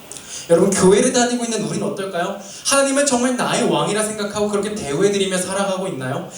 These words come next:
하나님이 정말 나의 아빠라고 생각해서 그렇게 늘 대우해드리며 살아가고 있나요? 고작 하루에 한두 시간 하나님 생각하고 살면 많이 하는 걸까요? 그 외에는 하나님이 내 앞에서 나를 지켜보고 계신 나의 왕으로,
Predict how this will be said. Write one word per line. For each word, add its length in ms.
하나님이 400
정말 300
나의 260
아빠라고 600
생각해서 480
그렇게 300
늘 200
대우해드리며 640
살아가고 500
있나요? 420
고작 240
하루에 360
한두 260
시간 280
하나님 320
생각하고 480
살면 640
많이 360
하는 200
걸까요? 480
그 260
외에는 400
하나님이 460
내 100
앞에서 400
나를 260
지켜보고 600
계신 280
나의 220
왕으로, 500